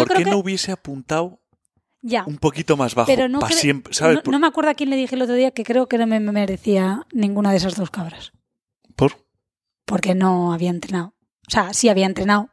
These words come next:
Speaker 2: más que otras veces, pero es que yo pienso en otras personas que entrenan mucho más y que, que trabajan mucho más y que tienen incluso más afición que yo, y yo tengo bastante, pero pues hay cosas que, que,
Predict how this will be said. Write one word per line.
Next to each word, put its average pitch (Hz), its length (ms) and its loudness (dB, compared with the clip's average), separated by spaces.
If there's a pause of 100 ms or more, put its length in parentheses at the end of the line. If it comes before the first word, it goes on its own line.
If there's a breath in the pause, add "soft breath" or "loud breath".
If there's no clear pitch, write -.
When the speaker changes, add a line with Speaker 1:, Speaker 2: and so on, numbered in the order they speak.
Speaker 2:
más 196 240 -4
que - 60 -6
otras 190 180 2
veces, 202 260 2 (360 loud breath)
pero 190 200 -6
es - 120 -6
que 202 240 0 (320 loud breath)
yo 202 160 2
pienso 214 240 2
en 208 60 2
otras 202 180 0
personas 196 400 0
que - 80 -2
entrenan 190 300 -2
mucho 208 420 4
más 196 220 2
y 208 40 -4
que, 214 300 -4
que 196 180 -6
trabajan 196 460 -2
mucho 208 320 2
más 190 180 2
y 196 60 -2
que 214 100 -6
tienen 196 840 -2 (200)
incluso 190 300 -2
más 185 160 2
afición 185 320 0
que 190 140 2
yo, 202 140 4
y 214 60 -2
yo 180 140 2
tengo 190 320 -4 (200)
bastante, 202 380 0
pero 175 240 0 (1000 loud breath)
pues 185 200 -8
hay 202 100 0
cosas 240 300 -4
que, 196 360 -6 (140)
que, - 120 -16